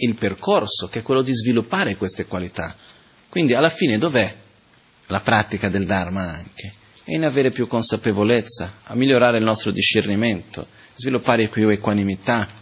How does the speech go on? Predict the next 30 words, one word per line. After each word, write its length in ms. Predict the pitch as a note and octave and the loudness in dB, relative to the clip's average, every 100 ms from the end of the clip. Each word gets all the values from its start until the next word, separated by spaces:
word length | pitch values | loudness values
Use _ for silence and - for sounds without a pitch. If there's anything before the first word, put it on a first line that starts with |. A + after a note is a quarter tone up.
| - - - | -20 -20 -6
avere 280 | B2 B2+ B2 | -2 2 2
una 160 | A2+ | 2
migliore 360 | G#2+ A2 A2 G#2 | 2 4 4 4
autostima, 760 | G2 G2+ G2 - A#2 A2 E2+ D#2+ - - - - | 2 -2 -4 -2 0 0 -4 -10 -18 -20 -20 -8
avere 320 | A2 B2+ A#2+ | -2 0 0
più 180 | - A#2 | 0 -4
consapevolezza, 720 | A#2 G#2+ G2 A2 A2 A2 G#2+ | -2 -2 -2 0 2 2 0
quindi 380 | - G#2 G2 F#2+ - - | -2 -2 -2 -4 -10 -16
saggezza 400 | - F#2+ G#2 G#2+ | -8 -2 -2 -2
come 180 | - G2 | -4 -4
uno 120 | F#2 | -4
specchio, 500 | - - G#2 - F#2 - - _ _ | -4 -2 -4 -4 -12 -12 -20 _ _
vedere, 500 | F#2+ F#2+ G#2+ G2+ F#2+ - - | -6 0 2 2 -2 -10 -12
avere 240 | F2 G#2 G2 | -2 -2 0
più 140 | G#2 | -4
consapevolezza 680 | G#2+ G2+ G2+ G2+ G2+ G2+ G2+ | -4 -4 -2 0 0 0 -2
di 120 | F#2+ | -2
dove 200 | G2 F#2 | -2 -2
sono, 460 | - B2+ B2+ B2 | 0 2 2 0
cosa 240 | A#2 F#2 F2+ | -4 -6 -6
faccio, 400 | - A#2 A#2 A2 | -2 -2 -2 -6
cosa 220 | G2+ F2+ | -6 -6
c'è 160 | - F2 | -6 -8
intorno 340 | - F#2+ F2+ | -6 -6 -6
a 20 | |
me, 260 | F#2+ A#2+ A2 | -4 -4 -6
eccetera. 580 | - - G2+ - - F2 _ _ _ _ - - - - | -8 -6 -6 -6 -12 -14 _ _ _ _ -20 -20 -20 -4
Migliorare 420 | G2+ G#2+ A#2 A#2 | 0 4 4 4
il 80 | G#2+ | 2
discernimento, 840 | G#2 - G2+ G#2 C#3 F#2+ - | 2 2 0 2 0 0 -6